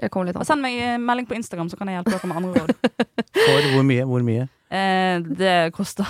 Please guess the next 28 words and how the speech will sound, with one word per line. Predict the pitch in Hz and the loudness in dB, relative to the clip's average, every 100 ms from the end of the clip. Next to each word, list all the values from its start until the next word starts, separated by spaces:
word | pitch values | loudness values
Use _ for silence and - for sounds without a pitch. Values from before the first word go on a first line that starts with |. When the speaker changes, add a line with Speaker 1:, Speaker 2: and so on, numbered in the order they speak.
| - | -4
Speaker 3:
Det | 220 | 0
Speaker 2:
litt, | 208 | 0
Speaker 3:
koster | - 233 | 0 0
Speaker 2:
men | 202 190 | 2 2
det | 175 | 2
er | 170 | 2
drit. | 170 170 180 | 2 4 4
Speaker 3:
Timebasis, | 131 107 123 120 | 4 0 -2 -6
timebasis. | - 143 104 90 117 139 185 | 0 0 0 -4 -4 -2 0
Speaker 2:
Ni | 185 170 165 | 0 0 0
hundre | 180 175 175 165 | 0 0 0 -2
kroner. | 160 180 - - | -2 -4 -4 -2
Speaker 3:
Timen. | - 131 95 294 _ 349 _ _ _ | 0 2 0 -8 _ -18 _ _ _
Speaker 1:
Men | 269 311 | 2 4
Speaker 2:
Timen. | |
Speaker 1:
Tone | 330 269 | 4 4
skal, | 180 113 202 - | 4 4 2 -2
Speaker 3:
Ja. | 233 | -2
Speaker 1:
Tone | - 269 233 | 2 4 4
skal | 254 254 | 2 4
i | |
bryllup, | 240 180 160 | 4 4 2
det | - | 2
er | 196 | 4
vi | |
enige | 190 190 | 4 4
om. | 262 427 | 2 2
Speaker 2:
Ja. | - | -4